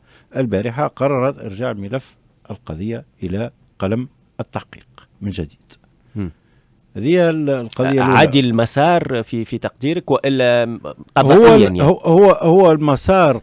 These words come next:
Speaker 1: قضائيًا لو باش نحكيو بلغة ال-، القضاء وتدرج القضية، هو مسار معناها عادي. يبقى أنه المش عادي فيه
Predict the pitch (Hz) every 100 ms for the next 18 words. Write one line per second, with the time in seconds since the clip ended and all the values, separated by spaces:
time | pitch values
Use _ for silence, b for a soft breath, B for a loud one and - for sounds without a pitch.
0 | _ 127 110 113 151 151 117 104 101 92
1 | - 92 - - 151 127 98 101 98 98
2 | 92 90 87 87 90 92 104 90 - -
3 | 85 82 82 85 85 80 - 87 82 113
4 | 143 151 156 110 101 95 92 110 98 87
5 | 85 - 123 185 196 180 175 160 190 180
6 | 156 156 170 156 160 165 160 160 185 165
7 | 87 - _ 139 196 196 196 202 165 151
8 | 135 98 98 90 - 117 -